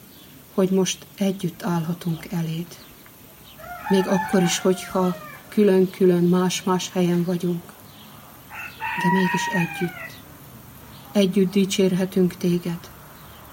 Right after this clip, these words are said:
magasztalhatjuk a te nagy nevedet, mindazért,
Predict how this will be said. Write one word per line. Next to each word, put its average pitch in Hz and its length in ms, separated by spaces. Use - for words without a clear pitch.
magasztalhatjuk 185 840
a 185 60
te 185 140
nagy 180 300
nevedet, 175 640
mindazért, 185 880